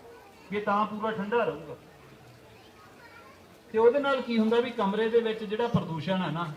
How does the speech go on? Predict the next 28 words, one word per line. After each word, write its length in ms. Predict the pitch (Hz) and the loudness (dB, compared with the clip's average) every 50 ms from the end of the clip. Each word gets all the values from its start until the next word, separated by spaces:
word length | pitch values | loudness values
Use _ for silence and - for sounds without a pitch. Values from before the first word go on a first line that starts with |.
| - - 175 | -10 -4 -2
ਆਪਾਂ 300 | 180 180 - 214 214 208 | -2 -2 2 4 2 4
ਉਹਦੇ 280 | - 214 202 220 214 | 2 0 -2 -2 -2
ਤੋਂ 260 | 220 220 208 214 226 240 - - - - - - - - - - - - - - | 0 0 -2 -2 -2 -4 -8 -12 -18 -20 -20 -20 -20 -20 -20 -20 -20 -18 -12 -8
ਜਿਹੜੇ 260 | 156 180 196 196 214 | -4 -4 -2 0 0
ਆ 40 | 226 | -2
ਜਾਣੂ 340 | 208 160 156 147 151 170 190 | 0 0 0 2 2 2 2
ਹੀ 80 | 196 190 | 2 2
ਨਹੀਂ 160 | 170 160 156 | 0 -2 -4
ਗੇ। 100 | 135 117 - - - - - - - - - - - - - - - - - - - - - - 156 | -8 -10 -12 -14 -18 -20 -20 -20 -20 -20 -20 -20 -20 -20 -20 -20 -20 -20 -20 -20 -20 -20 -18 -10 -4
ਜਿਹੜੇ 240 | 156 202 220 254 254 233 | -2 0 2 2 2 2
ਇਸ 160 | 220 214 214 - | 2 2 2 0
ਤਰੀਕੇ 380 | - 220 226 220 - - 226 | -2 -2 -2 -2 -2 -2 0
ਦੇ 140 | 220 - - | 0 2 2
ਬੰਦ 280 | - - - 180 180 202 | 2 2 2 0 0 -2
ਕਮਰੇ 340 | 208 214 208 208 214 220 | -2 -2 -2 0 0 0
ਹੁੰਦੇ 280 | 196 196 185 180 202 214 | 2 2 2 0 -2 -2
ਆ, 60 | 226 | -2
ਉਹਨਾਂ 320 | 226 220 220 226 254 262 254 | -2 -2 -4 -4 -4 -4 -4
ਦੇ 80 | 262 | -2
ਵਿੱਚ 220 | 240 208 208 190 175 | -2 -2 -4 -6 -6
ਜਿਹੜਾ 280 | 175 175 196 202 214 | -6 -4 -2 0 0
ਪ੍ਰਦੂਸ਼ਣ 500 | 196 - - - - - 240 - 175 190 | 2 2 2 0 -2 -2 -2 -2 -2 -2
ਆ, 40 | 208 | -2
ਉਹ 60 | 214 | -4
ਸਭ 140 | 190 196 185 190 - | -4 -4 -6 -4 -4
ਤੋਂ 100 | 226 208 | -4 -2
ਖਤਰਨਾਕ 520 | 185 175 - 151 135 139 131 123 107 - | -2 -2 -4 -4 -6 -6 -6 -6 -8 -10
ਹੈ। 60 | - | -14